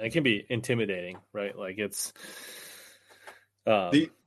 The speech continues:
Speaker 2: the, the other thing I'd point out too with this is you can fish all day, but the bite window is really small. The bite window
Speaker 1: Mm-hmm.
Speaker 2: is almost always gonna be from noon to four o'clock. With your key window,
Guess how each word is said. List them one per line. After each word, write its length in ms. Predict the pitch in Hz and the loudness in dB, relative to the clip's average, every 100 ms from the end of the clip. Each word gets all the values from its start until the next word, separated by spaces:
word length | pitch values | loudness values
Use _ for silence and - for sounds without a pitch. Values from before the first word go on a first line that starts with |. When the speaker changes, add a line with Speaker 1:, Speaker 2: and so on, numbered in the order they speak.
| _ _ - | _ _ -6
Speaker 2:
the, 240 | 135 151 | -4 0
the 180 | 151 185 | 6 8
other 220 | 240 233 | 8 4
thing 180 | 226 160 | 2 2
I'd 180 | 147 135 | 2 2
point 260 | 147 139 | 0 2
out 200 | 131 117 | 0 0
too 260 | - 131 135 | -2 -2 -2
with 180 | 143 - | -2 2
this 380 | 156 151 - - | 2 0 -6 -4
is 420 | 131 110 107 101 - - _ _ _ _ _ _ _ _ _ _ _ _ _ - | -2 -2 -2 -12 -14 -20 _ _ _ _ _ _ _ _ _ _ _ _ _ -2
you 220 | 143 233 | 0 2
can 180 | 175 131 | -2 -2
fish 380 | - 160 156 | 2 2 4
all 220 | 131 131 123 | 6 6 4
day, 380 | 113 113 123 131 - _ _ _ _ - | 2 0 -2 -6 -18 _ _ _ _ 4
but 160 | 127 | 4
the 60 | 120 | 4
bite 360 | - 120 139 127 | 2 4 4 2
window 360 | 123 113 107 | -2 0 -4
is 140 | 101 107 | -4 -6
really 200 | 104 101 | -6 -4
small. 480 | - 101 98 87 87 | -6 -4 -2 -2 -6
The 60 | - | 0
bite 320 | 123 139 139 | 4 4 2
window 340 | 135 127 120 | -2 2 0
Speaker 1:
Mm-hmm. 20 | 110 | 0
Speaker 2:
is 140 | - | -2
almost 460 | 127 127 131 123 - | 2 2 4 0 0
always 500 | 92 113 113 110 107 | 0 2 2 -2 -6
gonna 220 | 113 104 | -12 -14
be 200 | 95 104 | -14 -18
from 320 | 98 107 95 95 | -10 -10 -10 -10
noon 420 | 104 107 110 113 - | -12 -12 -18 -20 -12
to 120 | 101 | -12
four 340 | - 101 95 | -6 -4 -4
o'clock. 480 | 90 - 90 85 - _ _ _ _ | -4 -6 -4 -6 -12 _ _ _ _
With 180 | 113 113 | -2 -2
your 160 | 107 104 | -2 -10
key 440 | - 135 139 139 | -6 0 2 2
window, 640 | 117 120 131 139 139 139 | 0 0 2 0 0 -6